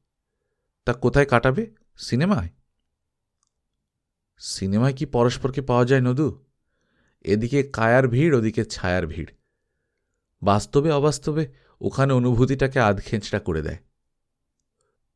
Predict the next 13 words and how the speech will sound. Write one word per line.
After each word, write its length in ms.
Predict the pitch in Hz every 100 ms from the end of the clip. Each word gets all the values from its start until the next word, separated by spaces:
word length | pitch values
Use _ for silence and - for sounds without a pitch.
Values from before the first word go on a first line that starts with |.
| -
তুমি 180 | 135 170
থাকবে 320 | 156 135 127
পাশে, 400 | 113 101 - 85 _ _ _ _ _ -
অথচ 320 | 120 139 135
সে 240 | 131 - 127
কথা 220 | 127 135
ভুলে 360 | 110 117 143 - _ _ -
এক 200 | 117 -
অলিক 400 | - 110 123 131
ছায়ালোকে 640 | - - 110 117 120 170
তোমার 320 | - 117 110
পেছনে 360 | 98 101 - 98
ঘুরব, 360 | 78 90 76